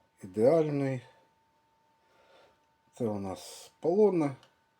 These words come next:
другий сорт. Ось такий один зайчик і ось такий другий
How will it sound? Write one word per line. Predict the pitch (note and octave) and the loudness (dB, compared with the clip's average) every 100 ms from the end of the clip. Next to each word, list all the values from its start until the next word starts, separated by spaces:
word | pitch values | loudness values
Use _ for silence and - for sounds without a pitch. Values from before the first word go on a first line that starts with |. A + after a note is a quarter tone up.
| _ _ _ _ | _ _ _ _
другий | B2+ A#2+ A2+ | -2 0 0
сорт. | A2 - F#3 - - - _ - - - | -2 0 0 0 -8 -20 _ -20 -20 -16
Ось | G#2+ G#2 | -14 -14
такий | - - G#2+ | -14 -10 -4
один | A#2 E3 A#3 F#3 | -2 0 0 2
зайчик | E3+ F3 D#3 - C#3+ - - - - G#2 - - - _ _ | 4 4 4 -4 -8 -10 -16 -16 -12 -12 -14 -18 -20 _ _
і | G3+ G#3 | -6 -4
ось | B2 - | -4 -8
такий | - - D3 A#2+ - - _ _ | -16 -4 -4 -4 -10 -20 _ _
другий | - G2 A2 F#2 F2+ E2+ | -10 -6 -4 -6 -8 -10